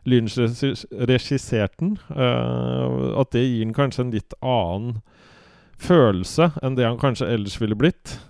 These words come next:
hvis det her var, eh, George Lucas eller, eh, noen andre som hadde tatt tak i den. Så,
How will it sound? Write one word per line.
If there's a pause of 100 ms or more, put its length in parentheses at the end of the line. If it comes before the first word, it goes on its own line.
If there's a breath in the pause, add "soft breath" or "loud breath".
hvis
det
her
var,
eh,
George
Lucas
eller,
eh,
noen
andre
som
hadde
tatt
tak
i
den. (1120 loud breath)
Så,